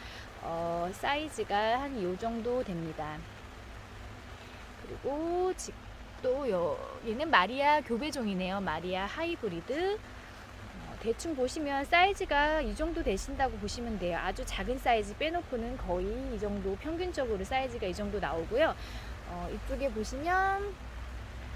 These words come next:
요 아이는 한스예요. 한스인데 군생입니다. 사두 군생. 그리고 푸에블라, 푸에블라인데요. 색감이 아주 예쁘게 들었어요. 라인이 짙게 짱짱하게 자-, 예쁘게 큰 푸에블라고요. 어,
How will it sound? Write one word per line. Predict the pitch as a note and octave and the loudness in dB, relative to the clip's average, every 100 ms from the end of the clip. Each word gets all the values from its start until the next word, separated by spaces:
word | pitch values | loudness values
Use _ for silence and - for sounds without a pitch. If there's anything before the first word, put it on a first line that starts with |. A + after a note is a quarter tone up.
| - A3+ | -4 0
요 | B3 | 2
아이는 | A3+ G#3 A3 E4 G#4 G#4 | 4 2 0 0 0 -2
한스예요. | G4 A4 A#4+ - G#4 D4 G#3 | 0 0 0 0 4 6 4
한스인데 | B3 F#4+ - G4 F#4 G4+ | 2 0 -2 -2 2 2
군생입니다. | - B3 D4+ F#4 D4 G3 F3+ F3 | 2 0 2 2 2 2 2 0
사두 | - E4 E4 | 0 -2 -2
군생. | C#4+ G3 F#3 F#3+ D4 A4 - - - - - - - - - - - - - - - G#3 E3+ | 0 -2 0 0 0 0 -4 -6 -4 -4 -6 -6 -6 -6 -4 -6 -6 -8 -8 -8 -6 -6 -2
그리고 | F3 C#4+ E4+ | 2 2 0
푸에블라, | - G#4+ G#4+ G#4 C4+ F#3 E3 - | 0 4 6 4 2 0 0 -2
푸에블라인데요. | - G4 F#4 D#4+ C4 A3+ F#3+ B3 F4 | 0 0 0 2 4 4 4 6 6
색감이 | D#4+ G#4 - G#4+ F4+ | 6 2 4 4 4
아주 | C#4 A#3+ C4+ C#4 | 2 0 2 2
예쁘게 | - C#4 C4+ | 2 0 2
들었어요. | A3 G#3 - F#3 G#3 | 4 4 2 4 4
라인이 | G3 F3 G#3+ A#3+ A3+ | 4 4 2 0 0
짙게 | - F#3 - G#3+ A3 B3+ | -2 -4 0 2 4 2
짱짱하게 | - G4+ G#4 G4+ F4 B3 G#3+ A3+ | 2 0 2 2 2 2 0 -2
자-, | - A3 G#3+ | -4 -4 -2
예쁘게 | G3+ C4 C4 - | -2 0 -2 0
큰 | C#4 B3+ D#4 F4+ - | 0 0 0 -4 -4
푸에블라고요. | F4+ F4 B3+ G#3+ F3+ F3 F#3+ B3+ - - - - - - | -2 -2 0 0 0 0 0 0 -2 -8 -8 -8 -10 -8
어, | G3+ F3+ | -6 -4